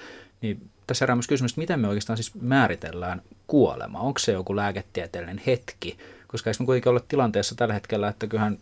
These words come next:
nykyteknologia pitää siis ruumiin käynnissä, jos näin päätetään, niin milloin ihminen on kuollut?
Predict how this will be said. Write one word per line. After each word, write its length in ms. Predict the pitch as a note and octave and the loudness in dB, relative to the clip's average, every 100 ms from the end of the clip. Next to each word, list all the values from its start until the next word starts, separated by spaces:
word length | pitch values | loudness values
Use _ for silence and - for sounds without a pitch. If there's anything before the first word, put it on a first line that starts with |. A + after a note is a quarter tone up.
| - A#2+ | -10 -6
nykyteknologia 800 | A2 A2 G#2 G#2 G#2 G2 G#2+ - - _ | -4 -2 -2 -2 -2 0 -2 -2 -18 _
pitää 320 | A#2+ A#2 F#2 G2 | -8 -4 -2 -2
siis 200 | - A#2+ | -2 2
ruumiin 380 | G2 F2+ F#2 | 2 0 -4
käynnissä, 540 | F#2+ G2+ F2+ F2 - G2+ | 0 0 -2 -2 -2 -2
jos 260 | F#2 - | -2 -2
näin 280 | G2 F2 F#2 - - | -2 -8 -10 -4 4
päätetään, 580 | G2+ E2 - - G#2+ | 4 4 -6 -10 -8
niin 100 | A#2+ | -8
milloin 380 | D3+ G3 C3+ A2+ | -4 -2 0 0
ihminen 320 | A2+ G2+ F#2 | 0 -2 -4
on 100 | G#2 - | -6 -2
kuollut? 600 | A2 - - - - | -2 -2 -10 -14 -18